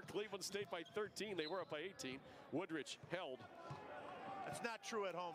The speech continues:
Speaker 2: fans, by the way. It's, uh,
Speaker 1: By Jem Kerseman. That's the, uh, third
Speaker 2: <laughs>
Speaker 1: foul on, uh, Green Bay in the second half. First on Kerseman. So you're gonna give me a buck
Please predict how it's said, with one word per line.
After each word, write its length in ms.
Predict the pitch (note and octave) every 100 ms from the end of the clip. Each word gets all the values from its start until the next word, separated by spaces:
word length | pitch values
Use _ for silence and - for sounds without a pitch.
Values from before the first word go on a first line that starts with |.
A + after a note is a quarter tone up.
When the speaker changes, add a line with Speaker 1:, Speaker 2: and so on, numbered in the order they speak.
| C#3+
Speaker 2:
fans, 320 | D3+ C3 D3 D3+
by 140 | C3+
the 80 | C3
way. 160 | C3 A#2+ A#2+
It's, 220 | - C#3
uh, 40 | A#2+ G#2
Speaker 1:
By 80 | A2+
Jem 180 | C3+ D3+ C3
Kerseman. 340 | D3 D3+ B2+ G#2+
That's 220 | C#3 -
the, 120 | - A#2
uh, 120 | G#2 -
third 180 | E3+ C3
Speaker 2:
<laughs> 80 | -
Speaker 1:
foul 320 | D#3+ C3 G#2 - D#3+ F3+ F#3 - - A2
on, 60 | A2+ A2+
uh, 40 | G#2+ - C3
Green 160 | C3 E3 C#3+
Bay 120 | D3
in 40 |
the 80 | B2+
second 320 | - C#3 B2+
half. 140 | A#2+ A2 D3
First 240 | D#3+ C#3
on 60 | A2+ -
Kerseman. 320 | D3+ B2 G2 - - - - - F4 E4+ D4+ - - - - - - - - - - - - - -
So 120 | C#3+
you're 100 | C3+
gonna 140 | C3+
give 120 | D3
me 60 | C#3
a 40 |
buck 160 | B2